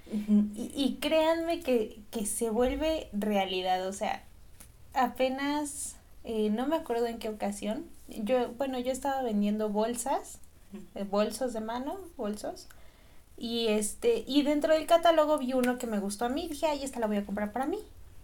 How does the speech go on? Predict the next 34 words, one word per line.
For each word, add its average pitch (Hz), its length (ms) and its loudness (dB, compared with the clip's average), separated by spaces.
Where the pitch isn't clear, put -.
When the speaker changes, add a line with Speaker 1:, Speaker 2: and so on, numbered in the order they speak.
Speaker 2:
Y 320 100 -2
ya, 453 120 -2
la 285 200 2
compré, 330 600 2
pasó, 330 480 4
la 277 160 4
usé, 311 640 0
muy 220 460 0
bonita 339 640 -2
y 311 60 -2
todo 247 200 0
lo 214 140 -4
que - 60 -14
quieras. 294 580 -2
Y 269 220 2
en 277 100 0
los 285 160 8
recuerdos 349 560 6
de 349 140 4
Facebook 320 640 4
de 196 220 0
hace 202 680 0
cinco - 880 -2
o 208 40 0
seis 247 340 0
años, 285 580 0
vi 269 380 0
que 294 160 2
publiqué, 233 680 0
"Ay, 262 320 4
yo 277 240 2
quiero 269 260 4
esta 262 300 6
bolsa". 214 540 2